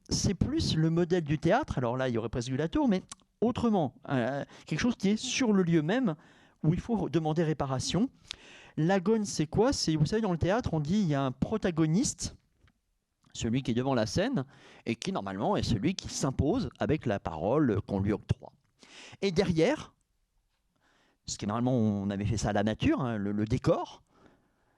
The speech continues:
c'est les antagonistes. Donc, dans le conflit politique,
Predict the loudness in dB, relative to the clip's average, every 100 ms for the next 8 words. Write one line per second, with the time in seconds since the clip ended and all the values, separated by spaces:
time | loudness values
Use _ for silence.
0 | _ -4 0 2 2 2 2 2 0 -6
1 | -12 -16 _ _ _ _ _ _ _ _
2 | _ _ _ _ _ -20 -20 -4 0 4
3 | 2 2 0 0 0 0 0 -2 -6 -6
4 | -12